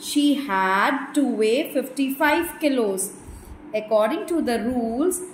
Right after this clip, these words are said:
she had to weigh fifty-five kilos, but she was fifty-three kilos.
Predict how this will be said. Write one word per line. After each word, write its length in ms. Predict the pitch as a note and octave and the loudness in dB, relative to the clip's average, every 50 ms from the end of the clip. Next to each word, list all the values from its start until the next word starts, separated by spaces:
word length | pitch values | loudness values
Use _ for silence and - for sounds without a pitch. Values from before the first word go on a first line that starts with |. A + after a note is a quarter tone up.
| - - | -16 -18
she 300 | - - - C4+ C#4 D#4+ D4 - A#3 | -12 -6 0 2 2 2 2 2 2
had 280 | G#3 G3+ G3+ G3+ - - | 2 2 0 -2 -2 -2
to 160 | C#4+ C#4+ C#4+ C#4 C#4+ | 0 0 2 4 4
weigh 440 | D4 D#4 F4+ A#4 - - - - - - - - - | 4 4 4 2 -2 -6 -12 -16 -18 -20 -12 -4 -2
fifty-five 920 | D#4 D#4 D#4 - - F4 F4+ - - - E4 D4 C4+ C#4 C#4 C#4 - - - | -2 -2 -2 -2 -2 -2 -2 -2 0 2 4 4 4 4 0 -2 -4 -4 -2
kilos, 640 | C4+ A#3 G#3 G#3 G#3 G3 F#3+ F#3+ F#3 F#3 - - - - - - - - - - - - F3+ F3 F3+ A3+ | -2 0 0 0 0 0 0 -2 -2 -4 -6 -10 -12 -18 -20 -20 -20 -20 -20 -20 -18 -14 -8 0 2 4
but 300 | A#3+ - - - - - - - - - - - | 4 4 4 2 -2 -6 -10 -12 -16 -18 -20 -18
she 280 | - - - C4+ B3+ B3 A3+ G#3 A3+ | -14 -8 -4 0 0 0 2 4 4
was 260 | A3+ A3+ A#3+ D4+ F4 - - - - - - - - | 4 6 6 4 2 0 -2 -6 -10 -12 -12 -6 0
fifty-three 880 | - C4+ C4 C4+ - - D#4 D#4+ D#4 D#4+ - - - D4+ D4+ D4 D4 - | 2 2 2 2 0 0 0 0 0 -2 -4 2 4 4 6 4 4 0
kilos. 580 | C#4 B3+ - G3+ G3 F#3 F#3 F#3 F#3 - - | -2 0 0 0 0 0 -2 -2 -4 -8 -10